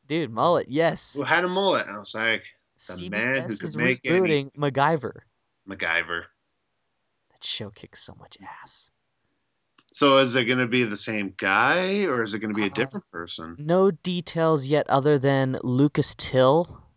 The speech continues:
Speaker 1: if you know who he is. He plays, uh, Alex Summers from, uh,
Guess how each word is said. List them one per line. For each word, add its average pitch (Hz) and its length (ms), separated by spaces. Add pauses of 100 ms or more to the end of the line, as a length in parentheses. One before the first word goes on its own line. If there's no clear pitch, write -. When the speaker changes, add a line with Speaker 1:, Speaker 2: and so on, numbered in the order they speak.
(300)
Speaker 1:
if - 100
you 131 160
know 127 160
who 120 180
he 117 300
is. 107 180
He 135 180
plays, 127 840
uh, 107 420 (800)
Alex 131 360
Summers 139 760 (960)
from, 113 800 (120)
uh, 104 680